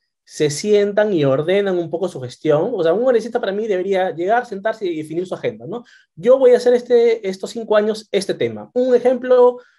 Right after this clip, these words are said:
fácil y, y creo que todos lo pueden recordar es el caso del congresista Daniel Mora, que fue congresista en dos mil once. Él era de profesión militar, pero él llegó y dijo, "Yo me voy a meter a hacer la agenda de educación".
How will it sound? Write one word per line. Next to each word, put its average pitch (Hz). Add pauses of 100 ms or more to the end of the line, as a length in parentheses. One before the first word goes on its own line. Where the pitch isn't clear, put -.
(160)
fácil 233
y, 156
y 135
creo 190
que 147
todos 190
lo 180
pueden 175
recordar 156
es 185
el 156
caso 165
del 170
congresista 123
Daniel 143
Mora, 117 (480)
que 131
fue 165
congresista 165
en 160
dos 143
mil 175
once. 208
Él 160
era 165
de 160
profesión 131
militar, 147 (440)
pero 143
él 160
llegó 160
y 165
dijo, 170
"Yo 180
me 208
voy 202
a 208
meter 170
a 170
hacer 160
la 139
agenda 147
de 143
educación". 117